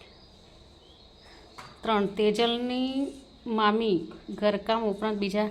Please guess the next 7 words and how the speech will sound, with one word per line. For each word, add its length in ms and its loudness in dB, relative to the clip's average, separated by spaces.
કયા 180 4
કયા 220 -2
કામ 200 -6
કરે 240 -6
છે? 360 -6
એનો 180 0
જવાબ 240 2